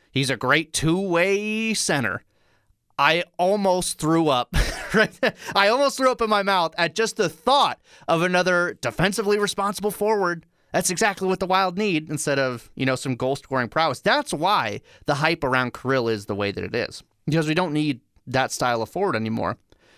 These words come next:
Um, here's the thing. That style of forward, it's okay. And there's always a spot on an N H L roster for a defensive forward like that. But does, would that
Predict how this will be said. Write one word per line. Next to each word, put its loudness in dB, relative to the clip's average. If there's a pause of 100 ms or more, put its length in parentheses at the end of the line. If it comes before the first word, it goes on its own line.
(220)
Um, 0 (580)
here's 2
the -4
thing. -2 (760)
That 2
style 2
of -4
forward, -2
it's 0
okay. 0 (260)
And 2
there's 0
always 0 (180)
a 0
spot 0
on -2
an 0
N 0
H -6
L 0
roster 0
for -2
a 2
defensive -4
forward -2
like -2
that. 0 (1500)
But 0
does, 2 (140)
would 0
that 2